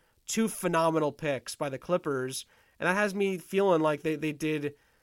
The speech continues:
everything they had to do this offseason to build a championship caliber team. That's why I have them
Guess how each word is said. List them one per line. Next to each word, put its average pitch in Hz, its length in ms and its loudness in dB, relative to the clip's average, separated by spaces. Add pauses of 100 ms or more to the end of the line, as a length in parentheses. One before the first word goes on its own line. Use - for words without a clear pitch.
(300)
everything 196 420 4
they 175 140 4
had 170 120 2
to 165 80 -2
do 160 200 2
this 156 180 -2
offseason 156 460 -2
to 147 60 -4
build 143 160 -2
a 139 40 -6
championship 151 800 -4
caliber 147 480 -4
team. 160 220 -6
That's 147 140 -6
why 151 140 0
I 139 40 -4
have 156 280 -4
them 143 260 -2